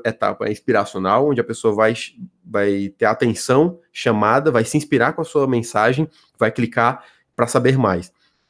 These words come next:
Na segunda etapa, você vai educar essa pessoa falando, "Olha, existe uma peça, existe uma chave, existe um método, existe um sistema que muitas pessoas estão usando pra ter resultados, e, é, e sem essa peça, sem esse sistema, você não tem esses resultados.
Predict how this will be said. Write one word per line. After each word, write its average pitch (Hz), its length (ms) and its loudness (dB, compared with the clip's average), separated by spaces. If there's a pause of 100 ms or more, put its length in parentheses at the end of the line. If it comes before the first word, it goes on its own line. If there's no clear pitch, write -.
(320)
Na 131 120 2
segunda 156 360 4
etapa, 143 440 0
você 131 320 -2
vai 113 320 0
educar 139 520 0
essa 180 200 -6
pessoa 123 340 -8
falando, 117 320 0
"Olha, 98 180 2 (280)
existe 120 340 -2
uma 165 80 2
peça, 110 400 0
existe 107 300 -4
uma 151 60 2
chave, 110 420 0
existe 117 360 -4
um 143 140 0
método, 123 640 0 (240)
existe 120 280 -8
um 147 40 -12
sistema 127 680 -2
que 131 100 -2
muitas 175 300 4
pessoas 156 320 -2
estão 143 220 0
usando 117 540 0 (240)
pra - 120 -6
ter 131 140 0
resultados, 123 720 0 (500)
e, 107 640 -8 (120)
é, 120 180 0 (160)
e 123 60 -4
sem 175 280 4
essa 175 180 0
peça, 123 380 0
sem 131 220 0
esse 143 120 -2
sistema, 123 500 -2
você 117 260 -2
não 123 160 2
tem 131 300 -2
esses 110 220 -6
resultados. - 580 -10